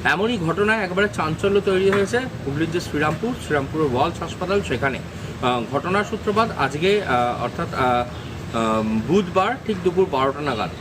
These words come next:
শ্রীরামপুর ওয়ালস হাসপাতালে, আহ, যে ভেটেরিনারি ডিপার্টমেন্ট, আহ, অর্থাৎ, আহ, যেখানে নবজাত শিশু জন্মায়, মারা থাকে যেখানে, আহ, সেই ডিপার্টমেন্টের এক মহিলা, তিনি তার একদম সদ্যজাত, মাত্র ছ দিনের সন্তানকে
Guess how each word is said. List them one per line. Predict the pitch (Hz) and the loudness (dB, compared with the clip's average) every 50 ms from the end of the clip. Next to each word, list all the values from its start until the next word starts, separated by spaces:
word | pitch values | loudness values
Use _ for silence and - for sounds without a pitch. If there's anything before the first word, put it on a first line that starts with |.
| - - | -8 -4
শ্রীরামপুর | - 175 180 185 190 190 - 233 233 226 180 156 | 0 2 2 2 2 0 -2 -2 -2 -2 0 2
ওয়ালস | 151 156 180 196 196 - | 2 4 2 2 0 -2
হাসপাতালে, | 196 180 - - 196 185 165 180 175 185 214 | -4 -4 -4 -2 -4 -2 -2 0 0 2 0
আহ, | 247 - - - - - - - - 143 135 135 131 127 127 131 - - 123 131 127 123 | 0 -2 -6 -10 -10 -10 -8 -2 0 0 2 2 2 0 0 -2 -4 -6 -6 -6 -4 -2
যে | 127 151 | 0 0
ভেটেরিনারি | 151 147 147 139 - 190 190 190 196 196 202 190 | 2 2 0 0 0 0 2 2 2 2 0 -2
ডিপার্টমেন্ট, | 175 160 170 170 170 165 - 185 202 240 269 247 - 143 | -2 -2 -2 -2 -2 -2 -2 0 0 0 0 -2 -4 -4
আহ, | - 127 120 117 117 117 - - | -2 0 0 0 0 -2 -2 -4
অর্থাৎ, | 120 120 - 160 151 143 - | -4 -4 -2 -2 -2 -2 -4
আহ, | 117 117 117 117 113 113 110 - 107 110 110 107 | -4 -2 -2 -2 -2 -2 -4 -4 -4 -4 -4 -4
যেখানে | 117 117 120 127 127 131 131 131 120 - 113 | -4 -4 -2 -2 -2 0 0 -2 -2 -2 -2
নবজাত | 117 120 123 123 143 147 143 139 131 147 | -2 -2 0 0 2 2 2 0 -2 -2
শিশু | 139 - 143 - 139 139 131 - | -6 -6 -6 -6 -6 -6 -2 -2
জন্মায়, | 131 120 123 127 131 135 143 143 | -2 -2 0 0 0 0 0 0
মারা | 123 120 123 127 131 135 139 135 | 0 0 2 2 2 0 0 -2
থাকে | 127 127 120 110 117 123 | -2 -2 -4 -2 -2 -4
যেখানে, | 123 120 113 - 120 127 156 202 - - - - - - - - | -2 -2 -2 -2 -2 -2 -2 -4 -4 -6 -10 -10 -10 -10 -6 -2
আহ, | 139 131 123 120 117 - - - | 0 0 0 0 -2 -6 -8 -2
সেই | - 175 185 | 0 0 0
ডিপার্টমেন্টের | 180 170 160 170 170 170 - 175 185 185 185 170 196 208 220 220 | 0 0 0 0 0 -2 -2 -2 -2 -2 0 0 2 2 2 2
এক | 180 - 147 - | 0 0 -2 -2
মহিলা, | 156 147 135 143 156 160 185 202 226 - - | -2 -4 -2 -2 0 0 2 0 0 -2 -2
তিনি | 180 185 208 226 214 208 | -2 -2 0 0 0 2
তার | 196 185 185 180 | 2 2 2 0
একদম | 160 151 151 147 170 175 170 - | -2 -6 -6 -6 -6 -6 -6 -6
সদ্যজাত, | 165 156 - - 165 160 165 160 - | -6 -6 -4 -4 -2 0 0 0 0
মাত্র | 180 165 156 143 139 139 - - 170 156 - - | -2 -2 -2 -2 -2 -2 -2 -4 -6 -6 -4 -2
ছ | 165 165 170 170 | -2 -2 -2 -2
দিনের | 175 170 175 175 | -4 -4 -4 -4
সন্তানকে | 165 - 143 135 139 143 160 175 180 180 170 175 131 92 | -4 -2 -2 -2 -2 -2 -2 -2 -2 -2 -2 -2 -2 -2